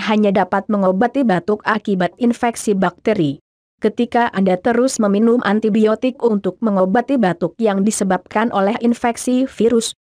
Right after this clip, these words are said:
pengobatan antibiotik menjadi tidak efektif. Bahkan, minum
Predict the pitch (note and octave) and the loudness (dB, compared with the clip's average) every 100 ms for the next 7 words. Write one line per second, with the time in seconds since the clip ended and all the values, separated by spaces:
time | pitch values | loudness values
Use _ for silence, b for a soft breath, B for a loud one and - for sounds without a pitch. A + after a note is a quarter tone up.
0 | _ G3+ G3 F#3 F#3+ G3+ A3 A3+ G3 G#3+ | _ 0 2 2 0 0 -2 0 -2 0
1 | G#3+ A3 G#3+ A3 B3+ - F#3+ F#3 G3 G3+ | 2 2 2 0 -2 0 0 2 2 0
2 | G#3 G#3+ E3 F#3 G3 A#3+ A#3 D#3+ C#3 - | 0 -2 0 -2 -2 -4 -4 -4 -6 -8
3 | _ _ _ _ F3+ F#3 - - G#3 G#3 | _ _ _ _ -2 -2 -2 -4 -2 -4
4 | G#3+ _ F#3 G#3 G#3 | -8 _ -2 0 2